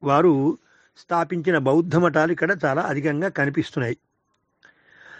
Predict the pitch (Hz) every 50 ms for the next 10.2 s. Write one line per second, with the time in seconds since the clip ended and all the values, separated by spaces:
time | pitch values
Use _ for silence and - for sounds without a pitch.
0 | - - - - _ - _ _ _ _ _ _ _ 339 254 202 202 165 147 156
1 | 180 214 214 202 - 220 214 - - - 180 160 143 160 147 143 _ _ _ _
2 | _ _ _ _ _ _ _ _ _ _ _ _ _ _ _ _ _ _ - _
3 | - - 165 175 185 196 202 220 226 220 190 160 135 143 175 - 214 - - _
4 | - 170 160 - 170 160 - _ _ _ _ _ _ _ _ _ _ _ _ _
5 | _ _ _ - 156 170 196 214 220 226 208 165 170 170 175 175 165 190 160 160
6 | 160 139 190 196 185 160 147 127 151 147 143 143 143 156 - _ _ _ _ _
7 | _ _ _ _ _ _ _ _ _ - 165 143 - 214 214 - - - 180 165
8 | 143 147 139 139 156 180 196 - 190 135 120 131 147 - _ _ _ _ _ _
9 | _ _ _ _ _ - - - _ - 147 165 196 214 233 220 196 160 160 170
10 | 180 190 180